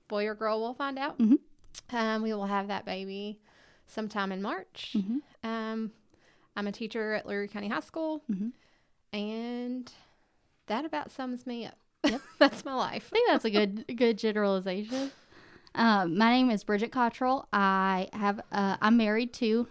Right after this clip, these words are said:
Speaker 2: to J R, who is helping with all of our behind the scenes, um, of this podcast. Um, we have a daughter. Her name's Gracie. She just turned two. Um, I'm a dental hygienist, so that's my,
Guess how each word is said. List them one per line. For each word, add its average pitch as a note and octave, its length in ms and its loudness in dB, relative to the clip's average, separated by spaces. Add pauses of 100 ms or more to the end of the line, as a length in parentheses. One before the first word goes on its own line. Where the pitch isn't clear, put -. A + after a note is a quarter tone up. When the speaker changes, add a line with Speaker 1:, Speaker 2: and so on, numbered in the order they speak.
Speaker 2:
to G3 420 2
J G#3 180 -2
R, G3 220 2
who G#3 100 0
is F#3+ 180 -4
helping G3 340 -4
with F#3+ 140 -6
all G3 180 0
of F#3 80 -2
our F#3 120 2
behind F#3+ 380 -2
the F#3+ 80 0
scenes, F#3+ 580 0 (500)
um, G3 480 2 (480)
of G#3 180 2
this G3 180 -2
podcast. F3+ 680 -2 (460)
Um, G3+ 580 4 (280)
we A#3+ 160 6
have A3+ 140 6
a G#3 40 4
daughter. G3+ 380 6
Her B3 100 2
name's G3+ 220 2
Gracie. G#3 460 0 (760)
She A#3+ 200 2
just A3 240 4
turned A3+ 240 4
two. G#3+ 340 4 (500)
Um, G3 440 2
I'm A3 180 4
a G#3+ 60 6
dental G3+ 240 4
hygienist, A#3 560 2
so G3 240 4
that's F3+ 240 -4
my, F#3+ 340 0